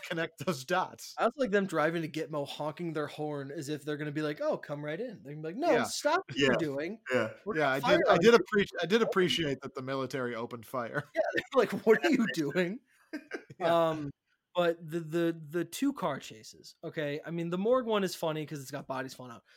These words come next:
Speaker 2: That first car chase, every time I watch it, is just a marvel to witness. Those cars flipping around. The, honestly, the shot of that car flying past Martin Lawrence's head baffles me. I don't know how they
Speaker 1: Yeah.
Speaker 2: did it. It's so fucking cool.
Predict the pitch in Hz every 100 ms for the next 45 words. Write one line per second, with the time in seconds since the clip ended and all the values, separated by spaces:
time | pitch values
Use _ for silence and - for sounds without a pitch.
0 | _ _ _ 208 269 - - 170 147 -
1 | 131 127 - - 139 - - 170 202 285
2 | 202 202 160 143 135 131 143 - 165 135
3 | - 190 - _ 147 131 131 135 147 156
4 | 156 120 104 - 120 113 92 104 190 247
5 | - 185 175 165 - _ _ _ - -
6 | 156 175 180 196 170 165 165 175 233 -
7 | _ _ 185 254 302 311 233 208 - 202
8 | 254 226 202 190 170 170 175 170 151 143
9 | 151 151 147 143 147 139 135 135 127 135
10 | 143 180 _ _ _ _ 170 160 - 123
11 | 123 - 185 202 185 - 175 190 180 175
12 | 180 165 - - 170 190 - 196 180 165
13 | 160 156